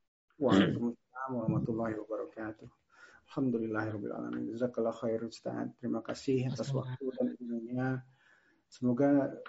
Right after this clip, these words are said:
Speaker 1: kajian-kajian ini bermanfaat buat kita semua dan bagi para peserta untuk menyimak kembali kajian kali ini dan kajian-kajian sebelumnya. Silahkan dikunjungi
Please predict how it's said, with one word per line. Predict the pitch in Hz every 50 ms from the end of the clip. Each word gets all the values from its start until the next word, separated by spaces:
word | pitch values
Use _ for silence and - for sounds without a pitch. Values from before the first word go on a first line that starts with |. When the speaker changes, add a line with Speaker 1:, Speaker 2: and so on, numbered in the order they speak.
| - - _ _ _ _ _ _ _ _ _ -
Speaker 1:
kajian-kajian | - 143 127 - 135 131 127 123 127 131 120 120 131 131 143 -
ini | 127 139 160 170 175 170 156 - - - - _ _ _ _ -
bermanfaat | - 131 135 127 135 131 123 - 143 139 143 -
buat | 139 127 120 123 123 - -
kita | 131 139 135
semua | 127 - 135 131 127 135 147 165 170 180 170 - - _ _ -
dan | - 123 127
bagi | 120 123 120 123 131
para | - 123 120 123 123
peserta | - - 139 127 - - - 143 143 156 135
untuk | 131 127 123 156 156 -
menyimak | 160 151 147 135 127 123 -
kembali | 139 127 117 110 117 127 127 -
kajian | 127 117 113 123 120 120
kali | 120 123 120 113 110
ini | 113 120 143 156 170 175 180 180 - -
dan | - 123 120
kajian-kajian | 120 123 117 120 120 117 123 123 120 123 120
sebelumnya. | - 127 120 120 117 127 143 143
Silahkan | 143 143 131 120 120 - 135 135
dikunjungi | 135 127 120 113 113 110 110 110 113 113 117 120 - - - - - - - - - - - - - - 147 127 120 123 120 127 143 151